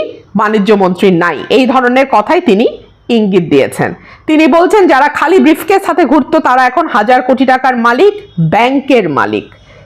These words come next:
সুতরাং এরা কিভাবে, মানে, এদের কাছ থেকে জবাবদিহিতা আপনি কিভাবে আশা করবেন?" তিনি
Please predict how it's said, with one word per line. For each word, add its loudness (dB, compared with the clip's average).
সুতরাং 0
এরা 0
কিভাবে, 0
মানে, 0
এদের 2
কাছ -2
থেকে 2
জবাবদিহিতা 2
আপনি 0
কিভাবে 0
আশা -2
করবেন?" 0
তিনি 2